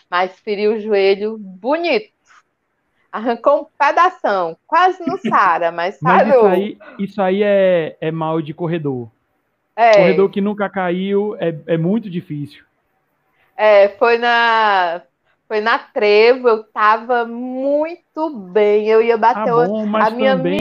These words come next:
Speaker 1: melhor marca no quilômetro dezoito, assim, num buraquinho velho de nada, me estabanei no chão,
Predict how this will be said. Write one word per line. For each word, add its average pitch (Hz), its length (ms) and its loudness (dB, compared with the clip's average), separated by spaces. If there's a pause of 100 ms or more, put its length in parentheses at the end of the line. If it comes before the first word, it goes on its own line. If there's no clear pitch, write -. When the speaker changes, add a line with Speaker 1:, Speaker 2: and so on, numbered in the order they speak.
Speaker 1:
melhor 320 320 2
marca 247 1040 -2 (300)
no 277 160 -6
quilômetro 285 680 0
dezoito, 262 720 2
assim, 302 280 -2
num 320 160 -8
buraquinho 330 640 -2
velho 311 220 0
de 320 140 -14
nada, 269 320 -6
me 269 160 -8
estabanei 302 840 -4
no 254 140 -6
chão, 247 600 -6